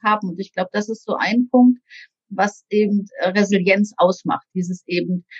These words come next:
das ist jetzt, wie du gesagt hast, eine völlig neue Situation und gleichwohl fällt mir jetzt was ein, was ich daraus mache.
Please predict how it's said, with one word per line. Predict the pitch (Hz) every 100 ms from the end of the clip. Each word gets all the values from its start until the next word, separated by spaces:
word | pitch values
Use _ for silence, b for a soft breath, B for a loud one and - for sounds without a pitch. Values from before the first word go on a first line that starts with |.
| B _
das | 202 190 220 208
ist | 233
jetzt, | 254 233 220
wie | 233
du | 226
gesagt | 247 262 -
hast, | 175 196
eine | 208
völlig | - 466 330 -
neue | 269 262
Situation | 254 233 208 202 302 285
und | 247
gleichwohl | 240 175 294 - 269 277
fällt | 226 220
mir | 220
jetzt | 202 -
was | 190 -
ein, | 170 196
was | 202 208
ich | -
daraus | 196 202 -
mache. | 180 175